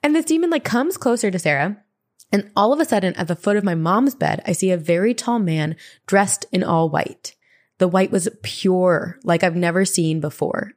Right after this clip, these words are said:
almost the color of pearl. He had a sash around his chest, but I couldn't make out what it said.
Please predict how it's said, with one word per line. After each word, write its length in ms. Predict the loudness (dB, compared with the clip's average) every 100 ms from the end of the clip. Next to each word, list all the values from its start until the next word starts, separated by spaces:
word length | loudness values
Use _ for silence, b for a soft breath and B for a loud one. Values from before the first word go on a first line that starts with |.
| 0
almost 320 | 2 2 0
the 60 | -4
color 320 | -2 -2 0
of 160 | -4 -4
pearl. 500 | -2 -2 -2 -6 -12 B B B B
He 120 | 0
had 120 | 2
a 60 | 2
sash 440 | 2 0 2 0
around 260 | 2 2 0
his 160 | -2
chest, 480 | -2 0 0 -2 -6
but 100 | -2
I 40 | -2
couldn't 280 | 0 -2 0
make 160 | 0
out 120 | 0 0
what 120 | 0
it 140 | -2
said. 400 | -4 -2 -4 -6